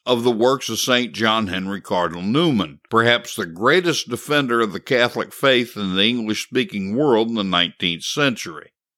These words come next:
This collection is valued at over three hundred dollars. Also, ten lucky winners will get a hard copy of the new Augustine Bible from our friends at Augustine Institute.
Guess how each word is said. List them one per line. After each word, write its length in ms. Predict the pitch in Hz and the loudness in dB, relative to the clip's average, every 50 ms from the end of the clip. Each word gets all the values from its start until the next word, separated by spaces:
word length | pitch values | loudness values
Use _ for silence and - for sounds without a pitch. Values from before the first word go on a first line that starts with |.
| _ _ _ | _ _ _
This 360 | - 92 110 156 196 190 - - | -14 0 2 2 2 2 -2 -4
collection 640 | - 113 101 95 90 90 87 85 - - 131 135 | -4 -4 -2 0 0 0 0 -2 -4 -8 -4 -4
is 100 | 127 98 | -4 -6
valued 480 | 85 87 101 101 95 98 101 101 104 98 | -2 0 2 2 2 2 2 0 -2 -4
at 140 | 98 95 92 | -6 -6 -4
over 260 | 92 92 87 98 107 | -6 -6 -6 -6 -10
three 360 | - - - - 92 90 78 | -10 -12 -12 -10 -8 -8 -6
hundred 440 | 71 110 131 143 139 110 98 92 82 | -4 -2 -2 0 0 -2 -4 -6 -4
dollars. 560 | 80 78 76 76 76 73 - - - - - _ _ _ _ _ _ _ _ _ _ _ _ | -2 -4 -4 -4 -6 -10 -16 -18 -20 -20 -20 _ _ _ _ _ _ _ _ _ _ _ _
Also, 720 | 98 117 175 220 202 - - - 95 85 87 98 135 - _ _ | 0 2 2 2 2 0 -2 -2 -2 -2 -2 -2 -4 -6 _ _
ten 260 | - 147 151 160 147 | 0 0 0 2 2
lucky 300 | 139 131 127 - - 127 | 2 0 0 0 -2 -6
winners 440 | 113 104 104 101 95 104 127 156 143 | -4 -4 -4 -4 -4 -4 -6 -6 -8
will 120 | 123 104 98 | -10 -12 -8
get 200 | 95 107 110 98 | -4 -2 -2 -2
a 120 | 87 85 | 0 2
hard 320 | 110 156 180 180 123 - | 2 2 2 0 -4 -2
copy 400 | - 110 92 85 85 - - 147 | -2 0 2 2 0 -2 -4 -6
of 140 | 147 135 104 | -4 -4 -6
the 80 | 98 101 | -6 -6
new 220 | 104 110 113 117 | -2 0 0 0
Augustine 640 | 117 101 90 92 160 202 202 196 - - 107 95 90 | 0 -2 0 2 2 2 2 0 -6 -8 -8 -8 -6
Bible 380 | 82 80 76 76 80 92 120 139 | -4 -2 -2 -2 0 -2 -2 -4
from 260 | - - 104 107 104 | -4 -8 -6 -2 0
our 120 | 104 104 | 0 0
friends 420 | 98 - - 92 90 87 85 80 95 | 0 -2 -2 0 0 0 0 -2 -4
at 80 | 104 | -4
Augustine 640 | 107 104 92 104 82 80 78 - - - 101 110 127 | -4 -4 -4 -2 -2 -2 -2 -6 -10 -6 -6 -4 -2
Institute. 720 | 156 185 185 165 139 - - 92 _ - 101 92 76 73 | -2 -4 -4 -4 -6 -8 -10 -12 _ -6 -6 -6 -6 -10